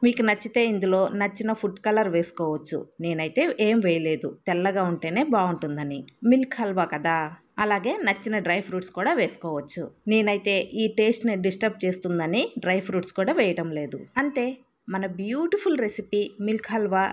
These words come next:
రెడీ అయిపోయింది కదా. చాలా తక్కువ ఇంగ్రీడియంట్స్ తోటి,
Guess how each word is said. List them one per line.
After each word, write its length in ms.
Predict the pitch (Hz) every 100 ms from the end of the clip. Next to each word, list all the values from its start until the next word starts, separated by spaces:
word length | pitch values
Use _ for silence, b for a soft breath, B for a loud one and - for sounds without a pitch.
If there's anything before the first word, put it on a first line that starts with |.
| -
రెడీ 200 | 208 233
అయిపోయింది 400 | 240 240 220 214 208
కదా. 180 | 220 494 494 _ _ -
చాలా 360 | 208 202 311 370
తక్కువ 340 | 254 - 247
ఇంగ్రీడియంట్స్ 560 | 226 196 196 190 185 185
తోటి, 300 | 185 175 175